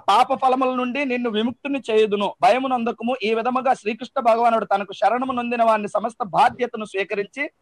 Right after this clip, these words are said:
అతనిని సర్వ పాప ఫలముల నుండి ముక్తుణ్ణి చేయును. ఇది ఎం-, ఎలా ఉందంటే, ఆ, భలే ఉంది, సూపర్గా ఉంది. ఎలా ఉందంటే, ఆ,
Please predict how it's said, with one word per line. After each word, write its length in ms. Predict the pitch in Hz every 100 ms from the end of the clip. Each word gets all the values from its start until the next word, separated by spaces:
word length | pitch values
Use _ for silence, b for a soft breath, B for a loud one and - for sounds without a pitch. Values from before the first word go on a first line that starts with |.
| _ -
అతనిని 340 | 196 240 233
సర్వ 340 | 214 208 233 226
పాప 220 | 185 220 254 254 254 - _ - 190
ఫలముల 300 | 247 247 240
నుండి 260 | 226 220
ముక్తుణ్ణి 400 | 220 - 214 294 -
చేయును. 460 | 196 196 214 170 - _ - _ _ _ _ _ _ _ _ 143
ఇది 140 | 160
ఎం-, 180 | 165 175
ఎలా 220 | 175 214
ఉందంటే, 760 | 233 226 220 269 285 185 240 - 139
ఆ, 580 | 147 139 127 113 104 113 123
భలే 180 | 196
ఉంది, 280 | 220 175 - _ _ _ _ _ _
సూపర్గా 320 | 180 202 208
ఉంది. 160 | 220 190
ఎలా 180 | 170 208
ఉందంటే, 600 | 220 208 254 247 208 185
ఆ, 280 | 160 147 127